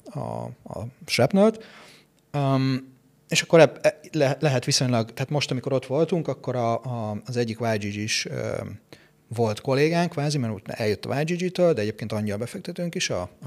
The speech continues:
srác. Most ment át a, az egyik ilyen lánchoz, akik összeálltak egy ausztrál, ö, V C-vel, és valami százmilliós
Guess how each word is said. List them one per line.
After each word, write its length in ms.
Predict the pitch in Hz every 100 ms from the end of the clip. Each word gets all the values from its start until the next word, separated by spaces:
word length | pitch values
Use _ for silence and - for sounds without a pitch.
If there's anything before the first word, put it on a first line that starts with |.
| 107
srác. 400 | - - 143 160 - - - -
Most 240 | 135 139 -
ment 200 | 117 127
át 220 | 117 -
a, 360 | - 117 107 104 - _ _ _ _ _ _ _ -
az 80 | 143
egyik 280 | 123 113 -
ilyen 360 | 127 113 113 98
lánchoz, 640 | 113 107 143 - 202 196 - - - - _ _
akik 280 | - - 143
összeálltak 500 | 127 - 123 110 113
egy 100 | 117
ausztrál, 640 | 110 104 - 127 113 113 110 147
ö, 420 | 117 113 110 104
V 40 | 113
C-vel, 440 | - 175 175 165
és 140 | - -
valami 380 | 123 120 117 113
százmilliós 840 | - 117 127 139 147 - - -